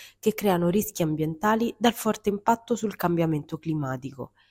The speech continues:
Ecco perché la ricerca odierna nel campo del packaging alimentare si sta concentrando sullo sviluppo degli imballaggi biodegradabili.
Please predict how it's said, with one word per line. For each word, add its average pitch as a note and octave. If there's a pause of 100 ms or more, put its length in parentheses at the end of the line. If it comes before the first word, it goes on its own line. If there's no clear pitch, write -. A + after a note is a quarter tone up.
(640)
Ecco A#3
perché F3+
la E3+
ricerca E3
odierna D#3
nel D3+
campo G#3+
del D#3
packaging E3
alimentare D3
si -
sta A3
concentrando G3
sullo E3
sviluppo G3
degli E3+
imballaggi D#3
biodegradabili. D3